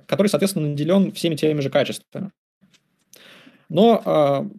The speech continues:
есть разница в мирах, в которых находится Андрей и его эпистемический двойник. Андрей находится в обычном мире, в котором, как мы допускаем, знание возможно,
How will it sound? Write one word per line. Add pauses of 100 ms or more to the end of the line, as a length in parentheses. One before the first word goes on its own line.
есть
разница
в
мирах,
в
которых
находится
Андрей
и
его
эпистемический
двойник.
Андрей
находится
в
обычном
мире,
в
котором,
как
мы
допускаем,
знание
возможно,